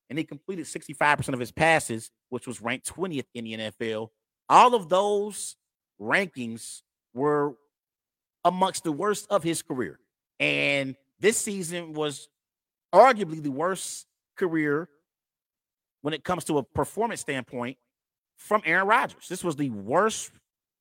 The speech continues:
year he's had since he's been the starting quarterback of the Green Bay Packers. And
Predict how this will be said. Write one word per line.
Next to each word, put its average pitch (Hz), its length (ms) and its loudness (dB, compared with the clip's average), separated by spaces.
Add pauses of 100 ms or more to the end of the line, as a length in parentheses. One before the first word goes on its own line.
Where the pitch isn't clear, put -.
(100)
year 165 300 2
he's 139 220 -6
had 131 480 0
since - 120 -18
he's 127 140 -12
been 139 120 -8
the 127 60 -10
starting 127 220 -4
quarterback 107 400 -6
of 113 80 -14
the 113 60 -14
Green 101 180 -14
Bay 95 80 -12
Packers. - 500 -6 (880)
And 170 560 4